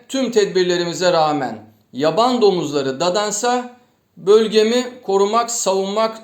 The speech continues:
zorunda kalırım. O zaman yapacağım bir şey yok. Kesinlikle kendimi, e, özellikle de bir kanatlıyı avlarken düşünemiyorum. Bu korkunç bir şey benim için.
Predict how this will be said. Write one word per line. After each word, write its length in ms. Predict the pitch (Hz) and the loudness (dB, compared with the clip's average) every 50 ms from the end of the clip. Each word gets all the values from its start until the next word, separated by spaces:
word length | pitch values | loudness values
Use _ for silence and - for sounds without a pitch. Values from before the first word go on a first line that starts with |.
| - _ - | -20 _ -16
zorunda 580 | 143 - 180 185 180 180 180 175 196 208 202 | -6 -4 -2 -2 0 -2 -2 -2 -4 -6 -2
kalırım. 440 | - 196 190 185 165 170 214 226 226 - - _ _ _ _ _ _ | 0 0 0 0 0 -2 -4 -6 -10 -14 -20 _ _ _ _ _ _
O 140 | - 185 180 | -6 -6 -4
zaman 220 | 170 185 180 175 170 | -2 -2 -2 -2 -2
yapacağım 540 | 165 165 156 170 160 147 160 156 147 147 | -2 -4 -4 -6 -6 -4 -4 -2 -2 -2
bir 60 | 147 143 | -4 -4
şey 320 | - 190 190 196 196 - | -4 -2 -2 -2 -4 -4
yok. 320 | 160 160 196 - - - - _ _ _ _ _ _ _ _ _ _ _ _ _ _ _ | -4 -4 -4 -4 -6 -12 -20 _ _ _ _ _ _ _ _ _ _ _ _ _ _ _
Kesinlikle 880 | - - 170 170 170 - 202 214 226 247 240 - 208 208 208 208 - - - - _ | -8 -6 -6 -6 -4 -4 -4 -4 -4 -4 -2 0 0 0 0 0 -6 -12 -18 -20 _
kendimi, 680 | - 175 180 190 196 190 202 214 226 233 226 226 - - - _ _ _ _ _ - | -4 -2 -2 -2 0 0 0 0 0 0 -2 -4 -8 -14 -20 _ _ _ _ _ -12
e, 60 | - 151 151 151 147 151 151 147 147 143 135 143 - | -10 -8 -6 -6 -4 -4 -4 -4 -6 -6 -8 -8 -6
özellikle 760 | - 151 143 151 175 180 185 214 240 247 - - 185 165 143 | -6 -6 -2 0 0 0 0 0 -4 -8 -6 -6 -6 -6 -4
de 240 | 160 151 135 135 143 | -4 -6 -6 -6 -6
bir 300 | 185 208 202 - - - - _ _ | -6 -6 -6 -8 -10 -16 -20 _ _
kanatlıyı 880 | - - 151 170 185 180 180 180 170 170 180 202 214 202 160 127 - - - _ _ _ _ _ _ _ _ _ _ _ _ _ _ | -10 -8 -6 -4 -4 -6 -6 -8 -6 -4 -2 2 2 2 2 0 -4 -12 -18 _ _ _ _ _ _ _ _ _ _ _ _ _ _
avlarken 600 | 143 156 165 175 190 196 202 196 196 175 165 165 | -2 -2 0 2 0 0 0 -2 -4 -6 -6 -6
düşünemiyorum. 720 | 165 - - 190 208 208 202 196 196 196 208 196 - 156 | -8 -8 -6 -4 -4 -2 2 4 4 4 2 0 -4 -8
Bu 220 | 180 202 196 - - | -10 -10 -10 -10 -10
korkunç 500 | - 175 175 175 180 220 220 - - - | -6 -6 -6 -4 -4 -4 -6 -6 -6 -8
bir 100 | 180 160 | -10 -8
şey 280 | - - 175 160 143 135 | -6 -6 -6 -4 -4 -4
benim 240 | 131 127 131 131 | -4 -4 -4 -6
için. 280 | 127 123 - 196 196 196 | -8 -6 -8 -8 -8 -8